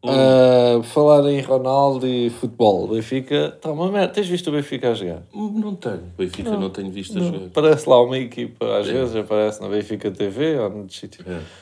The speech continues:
Speaker 2: Mas não é o meu
Speaker 1: Não é,
Speaker 2: Benfica,
Speaker 1: não
Speaker 2: pá, não.
Speaker 1: é, não é. Tá ali, tá ali qualquer coisa. Pá, eu,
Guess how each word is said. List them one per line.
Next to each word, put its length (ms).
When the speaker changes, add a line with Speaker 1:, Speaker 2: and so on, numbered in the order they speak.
Speaker 2:
Mas 140
não 180
é 80
o 280
meu 180
Speaker 1:
Não 80
é, 40
Speaker 2:
Benfica, 440
Speaker 1:
não 140
Speaker 2:
pá, 60
não. 80
Speaker 1:
é, 80
não 200
é. 60
Tá 120
ali, 240
tá 140
ali 120
qualquer 320
coisa. 440
Pá, 240
eu, 400